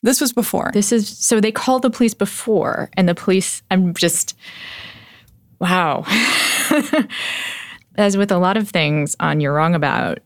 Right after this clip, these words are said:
Speaker 2: the story that we thought was tragic becomes more tragic the more detail there is.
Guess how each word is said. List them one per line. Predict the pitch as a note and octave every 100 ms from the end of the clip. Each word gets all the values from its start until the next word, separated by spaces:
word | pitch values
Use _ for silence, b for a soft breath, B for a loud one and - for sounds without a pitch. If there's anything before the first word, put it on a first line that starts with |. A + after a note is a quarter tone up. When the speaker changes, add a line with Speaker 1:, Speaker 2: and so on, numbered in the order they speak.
| -
Speaker 2:
the | E3
story | E3 - - G3+ G3+ F#3+
that | E3
we | E3
thought | D#3+ D3+ -
was | G#3 -
tragic | - A3 G#3+ A3 A3+ -
becomes | F3 - E3+ D#3 D3 C#3+ B2+ - - - _ _ _ _ _
more | - E3 E3 F#3 F#3
tragic | - C#3+ C3+ B2+ C#3 B2+ - - - _ _ _ _ _ _ _ -
the | D#3+ D#3+
more | D3 C#3+
detail | C#3+ F3 D#3+ -
there | - - - -
is. | - - -